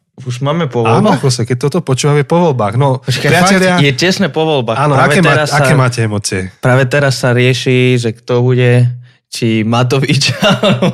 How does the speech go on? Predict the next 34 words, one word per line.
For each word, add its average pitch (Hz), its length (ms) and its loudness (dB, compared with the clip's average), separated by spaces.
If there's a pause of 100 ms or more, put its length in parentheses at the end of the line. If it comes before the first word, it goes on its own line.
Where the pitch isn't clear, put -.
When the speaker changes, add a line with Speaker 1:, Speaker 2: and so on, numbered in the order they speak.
Speaker 1:
kto - 300 -4 (920)
bude 147 300 -2
Speaker 2:
Ty, 160 180 2
Speaker 1:
premiér. 143 380 0
Speaker 2:
kámo, 117 400 0
chceš 170 180 0
si 170 140 0
zaprorokovať? 147 880 -2
Speaker 1:
Ehm, 139 720 0
Speaker 2:
Či - 140 -2
Speaker 1:
to, 151 80 4
Speaker 2:
radšej 156 260 0
Speaker 1:
inak 143 160 4
Speaker 2:
nie? 127 60 2
Speaker 1:
to, 127 160 2
to 123 160 0
by 127 100 2
bola 139 220 0
sranda. 147 560 -2
Tak 135 180 -2
momentálne 185 640 0
v 175 100 -8
tých 170 180 -4
prieskumoch, 131 840 -2
posledné 156 480 0
prieskumy, 131 480 -2
čo 120 160 -2
boli, 113 320 -2 (120)
už 131 220 2
je 131 60 2
Speaker 2:
Hm. 131 80 0
Speaker 1:
moratórium, 113 560 -2
takže 117 320 -4
už, - 400 -8